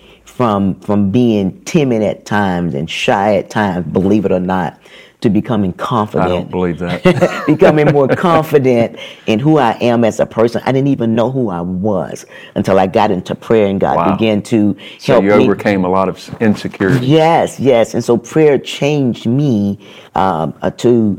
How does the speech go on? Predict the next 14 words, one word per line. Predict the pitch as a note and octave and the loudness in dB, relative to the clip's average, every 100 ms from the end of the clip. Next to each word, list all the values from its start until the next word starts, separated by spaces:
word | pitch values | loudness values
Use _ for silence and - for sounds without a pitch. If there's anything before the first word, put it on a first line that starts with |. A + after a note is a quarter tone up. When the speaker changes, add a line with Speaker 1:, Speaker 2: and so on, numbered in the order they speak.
| - | -4
Speaker 1:
to | C3 A2+ G#2 F#2+ - _ - | 0 2 0 -4 -8 _ -4
become | A#2 - E3 D3 | -4 -2 0 2
the | A#2+ | 2
vessel | G#2 E2 - - G#2 F2+ - - - - - | 0 0 -2 -2 0 0 -2 -12 -20 -12 -2
that | G#2+ | 0
God | G#2+ F#2+ | 0 0
has | F#2 - | -2 -6
called | - B2 G2+ | -4 -2 0
me | G2 | -2
to | - | -2
be. | F2 F#2+ F2 D2+ - - - | -2 0 0 -4 -10 -20 -4
And | G2+ - | -4 0
it, | A#2 A#2 - | 0 -2 -4
I, | - | -12